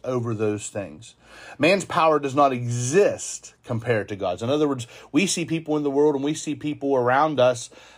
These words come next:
um, who can, who consider themselves to be powerful, whether they be in political positions, whether they be rich, no matter what it is, uh, whether it be under the law or whatever.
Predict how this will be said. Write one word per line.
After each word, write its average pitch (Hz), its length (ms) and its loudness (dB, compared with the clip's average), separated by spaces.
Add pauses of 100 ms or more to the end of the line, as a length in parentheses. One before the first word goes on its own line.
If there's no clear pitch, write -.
um, 113 400 2
who 120 260 -4
can, 123 220 -4
who 127 200 -8
consider 147 360 -4
themselves 135 400 0
to 120 80 -10
be 131 80 -4
powerful, 120 500 0
whether 113 180 0
they 113 120 0
be 117 120 -2
in 113 80 -2
political 123 480 -4
positions, 120 640 -6
whether 110 200 -2
they 107 100 -2
be 107 300 -4 (340)
rich, 123 580 0
no 127 120 0
matter 123 240 2
what 127 160 4
it 123 120 -2
is, 120 260 -2
uh, 82 260 -6
whether 113 260 -2
it 104 80 -8
be 113 220 -4
under 113 200 -2
the 107 120 -2
law 127 320 6
or 120 160 4
whatever. 123 440 0